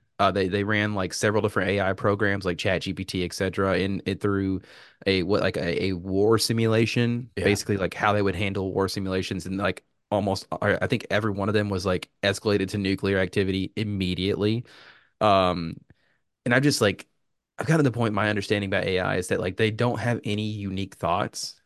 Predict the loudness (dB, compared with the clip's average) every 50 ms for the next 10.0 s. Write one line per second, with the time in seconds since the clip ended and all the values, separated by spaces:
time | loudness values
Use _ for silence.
0 | _ 2 2 2 4 4 2 2 2 0 -2 -2 -2 -4 -6 -6 -6 -6 -8 -6
1 | -4 -4 -4 -2 -2 -2 -2 0 0 0 0 0 0 0 0 2 0 0 -2 -4
2 | -2 -2 0 0 0 2 2 2 2 2 0 -2 -4 -6 -12 -20 -20 -20 -20 -20
3 | _ _ _ _ -2 -2 -2 -2 -4 -6 -4 -4 -2 0 0 0 0 -2 -2 -4
4 | -4 -4 -4 -6 -4 -2 0 0 2 0 0 -2 -2 -4 -6 -10 -8 _ 0 2
5 | 2 2 2 0 -2 -6 -6 _ -2 0 2 2 4 4 2 0 0 0 0 0
6 | 0 0 0 -2 -4 -2 0 0 0 0 0 0 0 0 0 0 0 0 0 0
7 | -2 -4 -6 -6 -6 -4 -4 -2 -2 -4 -4 -2 -2 -2 0 0 0 0 0 -2
8 | -4 -6 -4 -4 -4 -4 -2 -4 -4 -4 -4 -6 -4 -4 -4 -4 -2 -2 0 0
9 | 0 0 -2 -4 -4 -4 -2 -2 -2 -2 -2 -4 -4 -4 -2 -2 -2 -2 -4